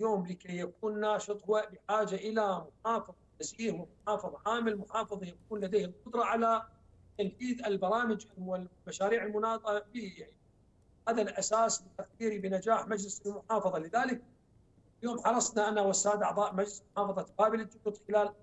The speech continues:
هذه الأسابيع الثلاثة الماضية التي كانت قبل المصادقة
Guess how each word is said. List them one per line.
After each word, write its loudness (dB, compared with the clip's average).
هذه 4
الأسابيع 0
الثلاثة 2
الماضية 2
التي -4
كانت 0
قبل -6
المصادقة 0